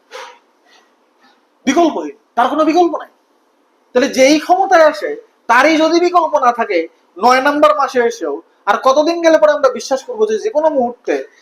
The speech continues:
যে কোনো প্রধানমন্ত্রী, যে কোনো রাষ্ট্রপতি, যে কোনো মন্ত্রী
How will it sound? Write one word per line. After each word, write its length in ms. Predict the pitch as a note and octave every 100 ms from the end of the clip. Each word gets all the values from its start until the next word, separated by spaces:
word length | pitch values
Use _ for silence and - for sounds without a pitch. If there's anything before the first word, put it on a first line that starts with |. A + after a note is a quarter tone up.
| _ -
যে 120 | C4+
কোনো 320 | C#4 D4+ D#4
প্রধানমন্ত্রী, 800 | D#4 G#3+ C#4+ D4 D4+ D4+ D4+ D4
যে 140 | A#3
কোনো 180 | B4+ C4
রাষ্ট্রপতি, 580 | - G#3 - C4+ C#4 C#4
যে 140 | A3
কোনো 160 | B3 B3
মন্ত্রী 500 | A3 C#4+ D4 A#3